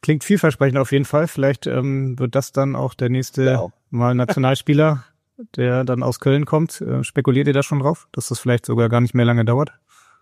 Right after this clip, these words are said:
Speaker 2: Ja, also wenn er sich natürlich so aufdrängt, ich meine, ist es gar keine Frage. Er ist jetzt erstmal bei der U einundzwanzig, äh, zum ersten Mal gewesen.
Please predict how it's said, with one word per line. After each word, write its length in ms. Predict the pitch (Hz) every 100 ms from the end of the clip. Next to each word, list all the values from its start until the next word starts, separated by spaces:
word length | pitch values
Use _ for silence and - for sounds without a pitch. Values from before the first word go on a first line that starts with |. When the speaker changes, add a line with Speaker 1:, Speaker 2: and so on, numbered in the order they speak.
| _ _ _ _ _ _ - _ 92
Speaker 2:
Ja, 200 | 87 101
also 180 | 113
wenn 100 | 95
er 60 | 104
sich 140 | 104
natürlich 300 | 104 95 107
so 100 | -
aufdrängt, 520 | 80 95 - 98 98 -
ich 240 | - -
meine, 260 | 92 98 - - _
ist 160 | - -
es 100 | -
gar 100 | 92
keine 200 | 101 92
Frage. 400 | - 95 107 98
Er 100 | 82
ist 80 | 113
jetzt 140 | -
erstmal 240 | 95 104
bei 60 | 98
der 120 | 98
U 80 | 101
einundzwanzig, 760 | 87 92 - 110 127 127 - -
äh, 320 | 117 113 113 - -
zum 160 | 110
ersten 240 | 104 - 110
Mal 160 | 107
gewesen. 540 | 107 104 107 104 110